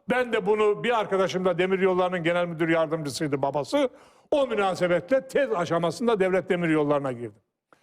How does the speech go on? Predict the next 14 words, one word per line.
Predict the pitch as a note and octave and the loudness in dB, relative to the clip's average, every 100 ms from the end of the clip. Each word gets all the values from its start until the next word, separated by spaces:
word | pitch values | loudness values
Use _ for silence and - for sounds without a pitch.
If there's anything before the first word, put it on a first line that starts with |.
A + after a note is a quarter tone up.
| _ _ _ | _ _ _
Bir, | C4 C4 | 0 0
bir | |
şey | A#3 B3+ G#3+ | 0 2 2
daha | A3 A3 | 0 0
söyleyeyim. | F#3 D#3 D#3 F#3 | -2 0 0 0
Bu | D#3+ | -2
Türk | - A3 - | -2 -4 0
devletinin | E3+ E3 D#3 F#3 G3+ D#3 - _ _ _ _ | 0 -2 -2 0 0 -2 -8 _ _ _ _
üstün | C4 G3 - D#4+ C4+ F#3+ | -2 0 0 0 2 2
özelliklerine | G#3 E3+ F3+ E3+ E3 - F3 E3 E3 F3 C#3+ B2 - _ | 0 2 0 0 -4 -2 0 0 0 -2 -2 -6 -16 _
örnek | D#3+ E3 F3+ - | -2 0 -2 -4
olsun | C3 - C3 | -8 -10 -16
diye | B2+ C3 | -6 -2
yani. | C#3 C3+ E3 B3+ | -2 -2 0 0